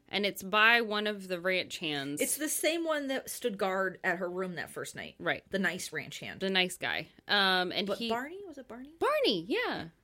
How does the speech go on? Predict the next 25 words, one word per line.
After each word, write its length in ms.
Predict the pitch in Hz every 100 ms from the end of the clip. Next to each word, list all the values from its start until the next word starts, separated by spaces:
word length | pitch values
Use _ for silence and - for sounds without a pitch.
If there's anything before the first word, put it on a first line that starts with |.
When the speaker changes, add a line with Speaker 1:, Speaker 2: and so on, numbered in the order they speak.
| _
Speaker 1:
Way 100 | 311
to 60 | 392
go. 220 | - - _
Speaker 2:
Thank 160 | 453 494
you. 120 | - 190 - 285 262
I 60 |
contributed. 640 | 269 285 - 226 185 170 180 -
<laughs> 0 |
Speaker 1:
<laughs> 1400 | 370 427 415 381 339 262 247 _ - - - - _ -
Uh, 360 | 220 208 190 190 - _ _ _ _ _
so 360 | - - 233 196
he 500 | 175 - 277 294 - _ _ _ - _ _
tells 320 | - 247 233
her 200 | - 220
that 120 | 208 -
he 200 | - 269
knows 300 | 247 240 214
where 120 | 196
Darren 360 | 196 196 180 165
is, 460 | 160 160 - - _ _ _
and 140 | -
he's 220 | 202 196 185
sick 320 | - 196 -
with 120 | 226
fever. 540 | - 226 208 175 147